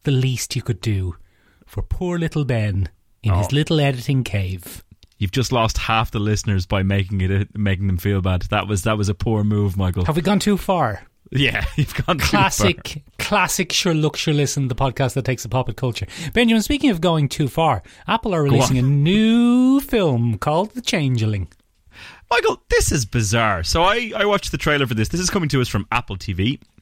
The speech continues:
Speaker 1: That's what I said,
Speaker 2: It
Speaker 1: yeah.
Speaker 2: stars Lakeith Stanfield.
Speaker 1: Oh, yeah, is that just French for Keith Stanfield?
Speaker 2: Yeah, Le Keith.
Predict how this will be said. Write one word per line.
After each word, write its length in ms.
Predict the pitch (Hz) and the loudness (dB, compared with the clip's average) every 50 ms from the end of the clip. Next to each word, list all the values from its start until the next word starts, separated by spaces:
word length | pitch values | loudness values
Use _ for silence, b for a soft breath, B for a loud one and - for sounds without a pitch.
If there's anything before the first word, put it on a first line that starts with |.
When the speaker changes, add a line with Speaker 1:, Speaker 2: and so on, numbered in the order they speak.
| _ _ _ _ _ _ _ _ _ - | _ _ _ _ _ _ _ _ _ -20
Speaker 1:
That's 140 | 127 - | -16 -8
what 60 | - - | -6 -6
I 20 | |
said, 140 | - - - | -4 -4 -4
Speaker 2:
It 100 | - - | -2 -2
Speaker 1:
yeah. 60 | 120 | -2
Speaker 2:
stars 400 | 123 123 113 113 107 107 104 92 - - - | 0 2 2 2 2 2 0 0 -2 -4 -4
Lakeith 540 | 113 107 - - - - 180 170 - - - | -4 -4 -2 -2 -2 -2 -2 -2 -6 -6 -4
Stanfield. 920 | - - - 120 123 143 151 - - - - - - 117 113 - - - _ _ _ _ - _ _ - | -4 -2 0 0 0 0 -2 -6 -6 -6 -6 -4 -4 -4 -6 -6 -14 -20 _ _ _ _ -20 _ _ -4
Speaker 1:
Oh, 380 | 127 147 220 269 285 269 247 | -2 0 2 2 2 2 2
yeah, 300 | 170 170 208 214 131 90 - - _ _ - | 2 2 2 0 0 0 -4 -10 _ _ -20
is 380 | - 147 147 - - 147 147 - | -16 -16 -14 -10 -4 -4 -2 0
that 160 | 175 170 - | 0 0 0
just 160 | - 156 - | 0 -2 -2
French 440 | - - - 139 131 131 135 - - - | -2 -2 0 0 2 0 0 -2 -4 -4
for 140 | - 117 | -4 -4
Keith 420 | - - - - 143 135 - - - | -4 -4 -4 -4 -4 -4 -4 -8 -12
Stanfield? 680 | - - 131 110 98 98 - - 90 87 - - - _ _ _ _ _ _ _ _ _ _ - | -8 -6 -4 -4 -4 -6 -6 -10 -14 -14 -14 -18 -20 _ _ _ _ _ _ _ _ _ _ -2
Speaker 2:
Yeah, 200 | - 123 104 92 - - _ | 0 0 0 0 -4 -12 _
Le 280 | - 135 131 139 160 156 | -2 0 2 2 2 0
Keith. 420 | - - - 98 87 - - - | -2 -2 -4 -4 -2 -2 -2 -4